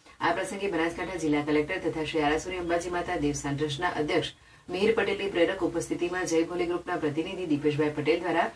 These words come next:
મંદિર ટ્રસ્ટને આ ભવ્ય સુવર્ણ મુકુટ ભેટ આપ-, અ, સ્વરૂપે અર્પણ કરવામાં આવ્યો હતો. યાત્રાધામ અંબાજી કરોડો માઈ ભક્તોની આસ્થાનું કેન્દ્ર છે અને એકાવન શક્તિપીઠોમાં હૃદયસ્થ શક્તિપીઠ તરીકે વિશેષ મહત્તા ધરાવે છે. અંબાજી મંદિરના ભટ્ટજી મહારાજના માર્ગદર્શન હેઠળ માતાજીના શૃંગાર માટે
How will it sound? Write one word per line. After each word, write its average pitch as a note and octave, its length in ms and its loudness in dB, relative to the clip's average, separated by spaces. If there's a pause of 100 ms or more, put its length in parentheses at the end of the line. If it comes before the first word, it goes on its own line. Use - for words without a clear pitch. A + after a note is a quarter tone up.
(280)
મંદિર F#3 320 2
ટ્રસ્ટને F#3+ 320 -2
આ F3 120 0
ભવ્ય E3 320 -2
સુવર્ણ F3 440 0
મુકુટ E3+ 340 -4
ભેટ E3+ 140 -2
આપ-, E3+ 300 -2
અ, D#3+ 160 0
સ્વરૂપે D#3 440 2
અર્પણ D#3+ 300 -4
કરવામાં E3 420 0
આવ્યો C3+ 200 0
હતો. - 240 -4 (600)
યાત્રાધામ G3+ 400 2
અંબાજી F3+ 400 -2
કરોડો F3 360 2
માઈ D#3+ 200 2
ભક્તોની D#3+ 400 -2
આસ્થાનું D#3+ 420 -4
કેન્દ્ર C#3+ 260 0
છે C#3+ 200 -2
અને D#3+ 100 2
એકાવન D3+ 320 -2
શક્તિપીઠોમાં F3 800 -2 (340)
હૃદયસ્થ F3 520 0
શક્તિપીઠ E3+ 680 -2
તરીકે E3 320 2
વિશેષ E3 340 -2
મહત્તા D3+ 260 0
ધરાવે D3+ 380 0
છે. G3 160 -4 (440)
અંબાજી G3+ 340 2
મંદિરના F#3+ 380 -2
ભટ્ટજી E3+ 420 -4
મહારાજના F3 480 0
માર્ગદર્શન D3+ 480 0
હેઠળ E3 240 -2
માતાજીના D3 500 0
શૃંગાર C#3+ 360 -2
માટે F3+ 340 -4